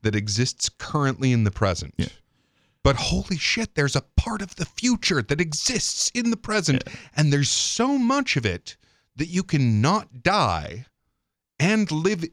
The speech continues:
Speaker 1: entirely inside the future. That's amazing.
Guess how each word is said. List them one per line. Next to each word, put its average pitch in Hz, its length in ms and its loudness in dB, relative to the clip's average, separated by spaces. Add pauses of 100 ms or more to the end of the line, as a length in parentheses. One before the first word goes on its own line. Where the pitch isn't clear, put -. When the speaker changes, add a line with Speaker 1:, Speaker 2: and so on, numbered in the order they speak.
Speaker 1:
entirely 226 960 0
inside 175 580 0
the 165 80 0
future. - 520 -4 (2000)
That's 185 200 0
amazing. 151 640 0